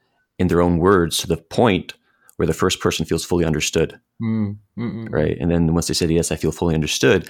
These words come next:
Speaker 1: then they give their disagreement or their response. And then the, the person who's listening to the disagreement has to repeat the disagreement back until the per-, that person feels fully understood. And then the process repeats. So instead of just, like, misinterpretation, disagreement,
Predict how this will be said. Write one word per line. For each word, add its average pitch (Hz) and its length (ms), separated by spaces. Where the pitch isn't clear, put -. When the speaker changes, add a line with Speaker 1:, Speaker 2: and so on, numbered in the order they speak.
Speaker 1:
then 113 240
they 107 100
give 85 200
their 85 160
disagreement 80 640
or 78 120
their 78 120
response. - 720
And 87 80
then 90 140
the, 67 280
the 76 60
person 92 320
who's 80 120
listening 95 280
to 90 60
the 80 100
disagreement 98 720
has 95 200
to 95 100
repeat 104 280
the 104 60
disagreement 113 520
back - 440
until - 180
the 87 80
per-, 95 220
that 92 260
person 90 240
feels 82 200
fully 85 200
understood. 76 480
And - 80
then 85 100
the 82 80
process - 500
repeats. - 680
So - 160
instead 92 240
of 87 80
just, 82 220
like, 80 400
misinterpretation, 90 840
disagreement, 87 760